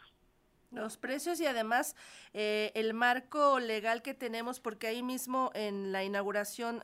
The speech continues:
de este gran remate estuvo presente la jefa de gobierno, Claudia Sheinbaum, y se habló acerca de que se busca una iniciativa para que,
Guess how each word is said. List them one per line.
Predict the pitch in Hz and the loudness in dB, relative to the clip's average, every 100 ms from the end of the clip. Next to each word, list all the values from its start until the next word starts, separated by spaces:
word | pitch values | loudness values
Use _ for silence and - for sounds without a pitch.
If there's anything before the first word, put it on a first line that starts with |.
| 214 | -6
de | 196 208 190 185 - - - | -4 -2 -2 -4 -8 -20 -8
este | 220 - 240 | -8 -4 -2
gran | 220 226 233 | 2 2 2
remate | 233 226 220 220 | -2 2 2 2
estuvo | 233 - 233 226 | -4 -6 -4 -2
presente | 220 202 220 220 | -2 -4 -4 -4
la | 220 185 | -4 -4
jefa | 226 - 226 | -6 -2 -2
de | 208 | 0
gobierno, | 202 208 226 220 220 226 220 - - | -4 -2 0 0 0 -2 -2 -18 -8
Claudia | 226 220 226 | -2 0 0
Sheinbaum, | 220 247 233 240 226 | -2 -2 0 0 -2
y | 226 | -4
se | - | 2
habló | 226 226 247 254 | 2 2 2 4
acerca | 262 269 247 247 247 240 - - | 2 0 -2 0 0 0 -4 -16
de | 190 170 226 226 | -16 0 0 0
que | 233 | -4
se | 233 233 | -2 -4
busca | 233 247 - 254 247 | -4 -6 -2 2 2
una | 247 247 | 2 -2
iniciativa | 254 247 247 214 226 226 226 | -2 -4 -4 -4 -2 0 2
para | 262 277 277 277 285 | 4 4 4 0 -2
que, | 277 277 285 | -6 -2 -2